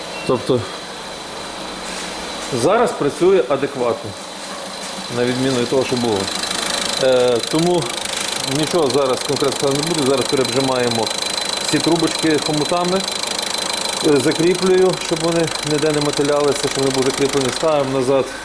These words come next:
цю шумку і, в принципі, віддаю, хай власник покатається, е, подивиться, чи не буде ще якихось там ситуацій. Ну, хто його знає, від, від цього ніхто не застрахований.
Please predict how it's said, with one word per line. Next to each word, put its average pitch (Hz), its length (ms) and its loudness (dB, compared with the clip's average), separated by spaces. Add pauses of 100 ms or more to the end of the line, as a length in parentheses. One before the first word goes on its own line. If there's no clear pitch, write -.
(120)
цю 135 100 0
шумку 170 480 0 (880)
і, 151 200 4
в 156 100 0
принципі, 151 500 0 (300)
віддаю, 139 480 2
хай 151 220 2 (140)
власник 143 320 0
покатається, 160 760 2 (680)
е, 127 140 4
подивиться, 151 460 0 (100)
чи 147 80 2
не 131 420 2
буде 151 220 2
ще 147 340 4
якихось 143 480 0
там 135 160 0 (220)
ситуацій. 127 600 2
Ну, 160 80 2
хто 175 160 0
його 139 180 4
знає, 131 420 2 (460)
від, 135 220 2 (460)
від 135 140 -2
цього 160 140 2
ніхто 143 200 0
не 143 60 2
застрахований. 127 540 0